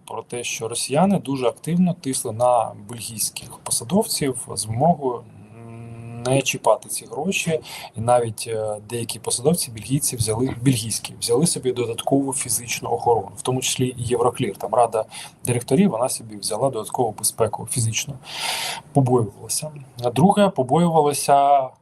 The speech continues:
конфіскації активів як бельгійських, так і решти європейських країн, які розташовані на території Росії. Ми колись з тобою говорили, що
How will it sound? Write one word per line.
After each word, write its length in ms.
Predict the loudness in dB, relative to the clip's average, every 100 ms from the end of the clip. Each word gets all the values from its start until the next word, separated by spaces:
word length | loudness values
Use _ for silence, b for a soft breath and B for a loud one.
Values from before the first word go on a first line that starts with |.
| _ -16
конфіскації 680 | -12 -12 -4 -2 -2 -6
активів 580 | -10 -8 -6 -6 -8 -8
як 120 | -8
бельгійських, 520 | -6 -2 -2 -2 -4
так 260 | -8 -8 -4
і 40 |
решти 280 | -2 -2 -2
європейських 480 | -4 -2 -2 -4 -6
країн, 360 | -2 2 4 2
які 240 | 0 -4
розташовані 800 | -4 -6 -4 0 2 0 -6 -6 0
на 140 | 2
території 580 | 0 -10 -10 -8 -8 -8
Росії. 340 | -4 -4 -4 -12 B B B 2
Ми 120 | 4
колись 200 | 6 4
з 40 |
тобою 260 | 0 -4 -4
говорили, 440 | -4 -6 -6 -6
що 360 | -4 0 0